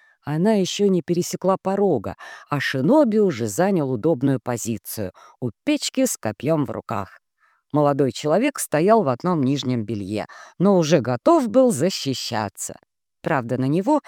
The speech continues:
никто не собирался нападать. А с улицы, из ночной тишины, слегка приглушённые туманом, до него долетели характерные звуки рвоты. Он прислушался.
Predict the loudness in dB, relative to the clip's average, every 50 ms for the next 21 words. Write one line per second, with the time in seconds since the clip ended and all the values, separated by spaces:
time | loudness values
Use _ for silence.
0 | -12 -18 _ -4 -4 -4 -2 -2 0 0 0 -2 -4 -4 -4 -2 -2 -4 -6 -4
1 | -6 -6 -4 -4 -6 -6 -6 -6 -10 -10 -12 -20 _ _ _ _ _ _ _ _
2 | _ -12 -10 -8 -8 -4 -4 -2 -2 -2 -2 -4 -6 -6 -10 -12 -12 -12 -14 -16
3 | -20 -20 -8 _ -2 -2 0 -2 -4 -4 -4 -2 0 2 2 2 2 0 -2 -6
4 | -6 -6 -4 -4 0 0 2 2 2 2 0 -4 -14 -20 _ -12 -6 -4 -4 -4
5 | -2 0 0 0 0 0 -2 -2 0 -2 -4 -4 -2 0 2 4 4 4 4 2
6 | 0 0 -2 -2 0 2 4 4 4 4 4 2 2 0 -4 -8 -16 -16 _ 0
7 | 2 4 4 2 2 2 0 2 2 0 0 0 -2 0 0 0 2 2 2 0
8 | -2 -4 -4 -4 -4 -4 -6 -2 0 0 2 2 2 0 0 0 0 0 0 2
9 | 2 2 2 0 0 -2 -4 -4 -4 -8 -18 -20 _ _ 2 4 4 2 2 2
10 | 2 2 2 0 -6 -10 -10 -10 -10 -14 _ _ _ _ _ _ _ _ _ _
11 | _ _ _ _ _ 2 2 2 2 0 -2 -2 -2 -4 -8 -8 -8 -10 -12 -12
12 | -12 -14 -14 -16